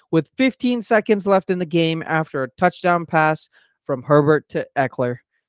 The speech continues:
Chargers win twenty-five twenty-four. And last but not least, the Saints versus forty-niners. S-,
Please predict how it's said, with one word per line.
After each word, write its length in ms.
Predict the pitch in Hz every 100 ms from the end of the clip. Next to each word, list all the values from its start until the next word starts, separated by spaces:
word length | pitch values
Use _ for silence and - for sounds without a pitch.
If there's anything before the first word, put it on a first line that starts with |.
| -
Chargers 520 | 165 180 180 208 160
win 420 | 180 180 180 156 _
twenty-five 520 | - 160 170 170 165
twenty-four. 520 | - 156 151 135 110 _ _ _ _ _ _ _ _ _ _ _ _
And 120 | 139
last 320 | 131 160 185 -
but 140 | 165
not 260 | 170 190 180
least, 360 | 170 160 -
the 80 | 151
Saints 400 | - 180 214 202
versus 320 | 190 175 196
forty-niners. 840 | 190 185 190 170 151 135 135 - - _
S-, 300 | - - -